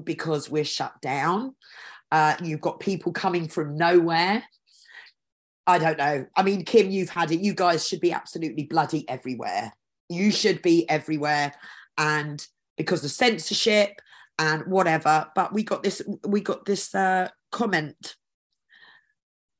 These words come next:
And it says, "Still find it hard to believe that the so-called patriots haven't flooded Liberty Tactics channels with comments, rumbles,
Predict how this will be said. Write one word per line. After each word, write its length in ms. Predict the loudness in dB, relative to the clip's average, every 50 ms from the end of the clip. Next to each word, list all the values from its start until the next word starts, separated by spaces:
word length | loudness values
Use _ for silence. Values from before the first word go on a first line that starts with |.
| _ -2
And 400 | 0 2 2 2 2 0 0 -2
it 180 | -2 -2 -2
says, 600 | -4 -4 -2 -2 -2 0 0 0 0 0 -2 -6 -6
"Still 380 | -6 -6 -2 0 2 4 4
find 320 | 2 2 2 2 4 4 4
it 60 | 2
hard 300 | 2 2 2 2 2 0
to 80 | -2 -2
believe 400 | -2 2 4 4 4 4 2 0
that 100 | -4 -4
the 80 | -4 -4
so-called 680 | -4 -2 2 2 2 2 2 0 -2 -2 -2 -2 -4 -6
patriots 840 | -6 -4 -4 -4 -4 -6 -4 -2 0 2 2 0 0 -2 -6 -12 -16 -16 -20 -20 -10 0
haven't 320 | 2 2 2 2 0 -4 -6
flooded 640 | -10 -6 -2 2 4 4 4 4 4 2 2 2 2
Liberty 360 | 0 0 0 -4 -8 -8 -8
Tactics 540 | -4 -4 -4 -4 -4 -6 -6 -6 -6 -6 -4
channels 460 | -2 2 2 2 4 2 0 0 0
with 180 | -2 -2 -2
comments, 580 | -4 -4 -2 -2 0 0 -2 -2 -4 -8 -10 -8
rumbles, 680 | -4 -2 0 0 0 -2 0 4 4 6 6 4 2